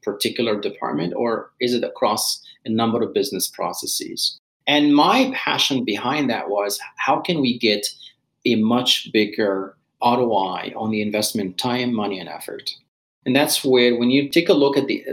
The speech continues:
the tension index, then will be, it's a tool to help leaders look at issues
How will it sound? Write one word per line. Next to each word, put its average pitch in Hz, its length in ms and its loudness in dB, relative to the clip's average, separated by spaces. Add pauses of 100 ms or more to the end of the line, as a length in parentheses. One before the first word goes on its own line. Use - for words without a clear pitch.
the - 80 -2
tension 165 340 0
index, 117 340 -2
then 110 180 0
will 107 160 0
be, 104 260 0
it's 123 180 -2
a 131 80 0
tool 175 320 2
to - 100 -10
help 131 220 -2
leaders 113 540 0 (240)
look 131 300 4
at - 160 0
issues 110 680 0